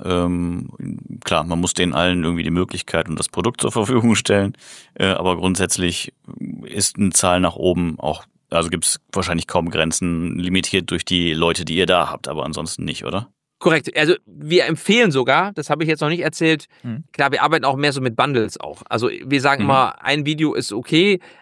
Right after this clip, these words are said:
Speaker 2: aber eigentlich sollte man eh mindestens drei, wenn nicht gar fünf Videos machen, weil wenn man ein Produkt oder eine Dienstleistung hat,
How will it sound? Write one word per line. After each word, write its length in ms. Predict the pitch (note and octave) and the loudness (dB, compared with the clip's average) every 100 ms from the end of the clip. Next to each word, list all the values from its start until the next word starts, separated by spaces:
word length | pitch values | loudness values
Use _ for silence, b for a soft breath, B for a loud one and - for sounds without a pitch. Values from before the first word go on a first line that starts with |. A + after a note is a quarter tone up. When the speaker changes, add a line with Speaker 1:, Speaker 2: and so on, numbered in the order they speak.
| B | B
Speaker 2:
aber 220 | C3 C3 | 0 0
eigentlich 580 | - C3 E3+ F#3 D#3 D#3 | 0 2 4 4 2 2
sollte 200 | C#3+ D3 | 2 0
man 160 | C#3 C3 | 0 -2
eh 240 | C3+ D3 | 2 2
mindestens 460 | C3 C3+ B2 B2 - | 2 -2 -4 -6 -4
drei, 320 | A#2 B2 C3 | 2 4 4
wenn 80 | C3 | 0
nicht 140 | B2 | 0
gar 100 | B2 | -2
fünf 320 | A2+ C3+ D3 | 0 -2 -2
Videos 340 | B2 A2+ G#2+ - | -2 0 0 0
machen, 260 | A2 C3+ | -2 0
weil 260 | A#2+ A#2 A#2 _ _ | 2 2 2 _ _
wenn 120 | - | -2
man 140 | C3+ B2+ | 0 0
ein 160 | C3+ | -2
Produkt 340 | C3+ C3 D#3+ - | 0 2 2 2
oder 80 | C3 | 0
eine 100 | B2 | 0
Dienstleistung 540 | E3+ - G2+ - F#2 | -2 0 -2 -4 -10
hat, 240 | F2+ - | -12 -16